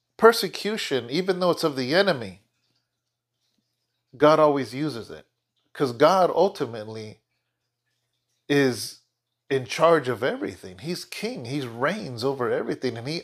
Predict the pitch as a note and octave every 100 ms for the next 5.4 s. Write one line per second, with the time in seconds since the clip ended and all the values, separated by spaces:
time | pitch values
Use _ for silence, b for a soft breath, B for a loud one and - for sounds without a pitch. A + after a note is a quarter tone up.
0 | - D3 - - D#3+ D3+ - E3+ F3 A#2
1 | A#2 D3+ C#3+ G#2+ - D3+ C3 - - C3+
2 | A#2 _ _ _ _ _ _ _ _ _
3 | _ _ _ _ _ _ _ _ _ _
4 | _ _ _ _ _ - B2 C#3 D3+ -
5 | D3 C3+ A#2+